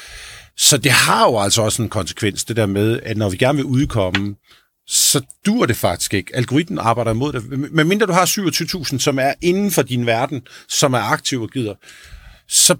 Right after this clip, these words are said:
bliver det noget, der straffer en. Så, så jeg, derfor vil jeg gerne, det der, uanset om det er visninger, eller jagten på at få, få flere følgere eller connections. Jeg, jeg er personligt selv, for jeg blev dødtræt af det i løbet af corona.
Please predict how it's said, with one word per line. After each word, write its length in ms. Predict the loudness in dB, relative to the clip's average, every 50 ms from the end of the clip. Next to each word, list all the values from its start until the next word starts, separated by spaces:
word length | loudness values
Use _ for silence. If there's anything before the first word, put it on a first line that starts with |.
| -2
bliver 220 | -4 -2 0 0 2
det 120 | 0 2
noget, 160 | 2 2 0 0
der 60 | -2
straffer 380 | -4 -2 -2 -2 -2 0 -2
en. 160 | -6 -6 -6 -8
Så, 160 | -8 -8 -6 -4
så 160 | -2 0 0
jeg, 120 | 2 4 4
derfor 220 | 2 2 2 0
vil 120 | 2 2
jeg 100 | 2 4
gerne, 300 | 4 4 2 2 0 -2 -2 -4
det 100 | 0 2
der, 100 | 2 2
uanset 300 | 2 0 0 0 0 0
om 60 | 0
det 80 | 0
er 40 | -2
visninger, 720 | -2 0 -2 -2 0 0 -2 0 0 -2 -2 0 0 -2 -2
eller 220 | 0 0 2 2
jagten 640 | 0 0 2 2 2 2 2 -4 _ -8 -6 -6 -6
på 360 | -2 -2 -2 -2 -2 -4 -6
at 60 | -8 -4
få, 400 | -2 -2 -2 -2 -2 -4 -6 -6
få 200 | -6 -4 -4 -4
flere 300 | -2 0 0 0 0 0
følgere 420 | 0 0 0 0 0 -2 -2 -2
eller 120 | -4 -6
connections. 480 | -8 -6 -6 -6 -6 -4 -4 -6 -6 -6 -8 -14 -16 -10 0
Jeg, 120 | 0 0 2
jeg 100 | 2 2
er 60 | 2 2
personligt 420 | 2 0 0 0 0 0 0 2
selv, 180 | 2 0 0 -2 _ -2
for 100 | 0 2
jeg 140 | 2 2
blev 200 | 2 0 -2 -2 -4 _ _ 0
dødtræt 400 | 0 0 0 0 0 0 2 2
af 80 | 2 0
det 100 | 0 0
i 40 |
løbet 220 | 0 0 0 -2 -2
af 60 | -4
corona. 340 | -4 -4 -2 -2 -2 -2